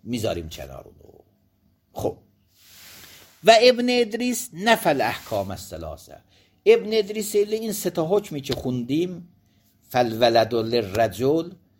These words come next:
اه، و همچنین، اه، مهر المثل برای باکره و تحتان، همه اینها رو رد کرده.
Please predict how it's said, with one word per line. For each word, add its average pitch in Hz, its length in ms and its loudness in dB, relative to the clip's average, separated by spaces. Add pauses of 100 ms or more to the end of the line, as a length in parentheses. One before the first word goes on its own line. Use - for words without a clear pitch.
(360)
اه، 85 280 -6 (540)
و 110 240 0
همچنین، 113 600 -6 (280)
اه، 85 200 -10 (840)
مهر 107 440 -4
المثل 113 540 -2
برای 110 360 2
باکره 117 840 -2 (440)
و 113 100 0
تحتان، 147 960 -2 (260)
همه 180 380 -6
اینها 180 520 0
رو 190 240 2
رد 147 240 2
کرده. 82 760 -10